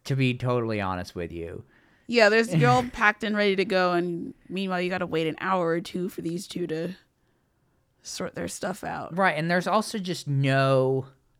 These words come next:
Speaker 1: there's no hiding that either. Because obviously, right, you know, you can see the season, you know, you can see the episodes w-, when they're released and all of that, but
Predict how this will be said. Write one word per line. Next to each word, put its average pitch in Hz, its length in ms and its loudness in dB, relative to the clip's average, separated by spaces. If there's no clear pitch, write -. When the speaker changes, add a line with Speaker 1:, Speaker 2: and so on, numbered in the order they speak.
Speaker 1:
there's 180 240 -2
no 190 360 6
hiding 131 840 -4
that 76 440 -10
either. 123 580 0
Because 175 160 0
obviously, 139 500 0
right, 110 320 -4
you 135 140 -8
know, 131 140 -2
you 135 240 -2
can 165 180 -4
see 165 260 -8
the 156 120 -6
season, 104 800 -4
you 131 140 -6
know, 113 80 -4
you 117 220 -4
can 135 100 -2
see 135 140 -6
the 139 200 -4
episodes 113 720 -2
w-, 127 280 -12
when 120 360 -8
they're 120 240 -2
released 120 520 -2
and 104 100 -4
all 92 200 -4
of 95 120 -14
that, 92 360 -8
but 139 180 0